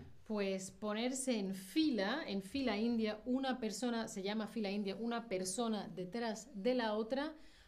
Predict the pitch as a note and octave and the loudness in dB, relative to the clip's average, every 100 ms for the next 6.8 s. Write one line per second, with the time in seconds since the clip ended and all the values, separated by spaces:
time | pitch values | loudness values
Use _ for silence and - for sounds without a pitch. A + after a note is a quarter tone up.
0 | - - C4+ C#4 C#4+ D4 C#4+ C#4+ A#3+ A3 | -20 0 4 4 4 2 0 0 0 -2
1 | - G#3 A#3+ A#3+ G#3 - A#3+ G3+ D#3+ C#3+ | -4 -4 0 2 0 2 2 2 0 -4
2 | C3+ - - B3+ C#4+ D#4 C4 C#4+ C#4+ C4+ | -8 -16 -8 -2 0 0 0 0 2 2
3 | C#4 A3 G3+ A3 A3 E3+ F3 D#3+ D#3 A3+ | 4 2 2 2 0 -2 0 0 -2 -2
4 | D4+ D4 C4 D4 C#4+ G#3+ A#3 A3+ A3+ F3 | -2 -2 0 0 2 0 0 -2 -2 -2
5 | F#3 F3 F3+ G3 - D4 - C#4 C#4 B3 | -2 -2 -2 -4 -2 -2 -2 0 0 2
6 | A#3 A#3+ F#3+ F3 G3 F3 C3+ | 0 -2 -4 -4 -2 -2 -2